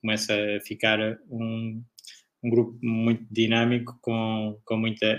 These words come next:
in-, interação e com as perguntas a serem respondidas, mesmo que eu, por exemplo, esteja mais, mais afastado.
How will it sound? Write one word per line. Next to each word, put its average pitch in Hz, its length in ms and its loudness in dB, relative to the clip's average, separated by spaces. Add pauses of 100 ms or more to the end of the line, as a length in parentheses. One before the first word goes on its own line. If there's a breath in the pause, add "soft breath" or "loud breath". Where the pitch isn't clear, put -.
in-, 113 260 0
interação 110 560 2
e 110 140 -4
com - 120 -14
as 101 60 -8
perguntas 107 400 -4
a 107 80 0
serem 107 340 0
respondidas, 107 640 -2
mesmo 113 380 -2
que - 140 -6
eu, 107 160 -2
por - 300 -10
exemplo, 101 280 -4
esteja 104 340 -2
mais, 104 600 0
mais 107 240 -2
afastado. 92 500 -2